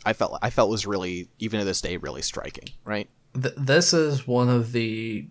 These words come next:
Speaker 2: like, prettiest sprite-based games of that era.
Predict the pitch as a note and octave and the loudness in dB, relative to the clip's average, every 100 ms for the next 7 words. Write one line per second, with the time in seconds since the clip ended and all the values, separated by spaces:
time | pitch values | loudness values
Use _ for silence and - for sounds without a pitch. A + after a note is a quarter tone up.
0 | - B2+ A2 G#2+ - - B2+ A#2+ A#2 A2+ | -10 -6 -6 -8 -10 0 2 4 4 4
1 | - - G#2+ G#2+ A2 G#2+ G#2+ G#2+ G#2+ G#2+ | 4 2 -2 -2 -4 -4 -4 -4 -4 -4
2 | G#2+ - - - - _ _ _ - A#2 | -6 -8 -12 -16 -20 _ _ _ -2 0
3 | A2+ A2 G#2+ G2+ G2 G2+ | 2 0 0 -2 -2 -4